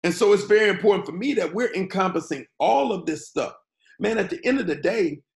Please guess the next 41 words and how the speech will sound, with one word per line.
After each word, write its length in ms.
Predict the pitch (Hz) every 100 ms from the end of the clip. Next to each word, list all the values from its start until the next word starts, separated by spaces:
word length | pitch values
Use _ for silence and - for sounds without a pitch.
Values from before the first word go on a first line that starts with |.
| _ -
the, 260 | 156 147 -
the, 280 | 143 131 113 -
the, 260 | 127 117 - -
the, 300 | 113 110 104 -
uh, 160 | 110 98 -
N 140 | 185
C 180 | 196 196
A 120 | 175
A 60 | 160
tagline 720 | - 185 190 156 156 151 143
is 160 | 131 127
that 280 | 143 131 117 - _ _ _ -
our 120 | 127
athletes 460 | - 165 143 156 147
are 60 | 135
gonna 200 | 139 131
be 120 | 135 -
going 440 | 139 135 131 123 _
pro 240 | - 156
in 260 | 139 135 123
something 520 | - - 147 - 127 -
else 400 | 143 120 - -
other 180 | 135 127
than 200 | 120 117
their 160 | 113 110
sports 440 | - - 139 -
or 80 | 113
whatever 280 | 127 160 151
that 260 | 143 127 113 - _ _ -
those 260 | 139 135
commercials 600 | - 131 131 143 131 117
were 280 | 117 117 113
about, 300 | 120 110 87 -
about 420 | 107 117 113 104 - _ _ _ _ -
people 260 | - 185 151
are 40 |
gonna 160 | 147 143
be 140 | 143
doctors 480 | 143 147 151 120 123
and 120 | 120
lawyers. 580 | 123 147 127 - - -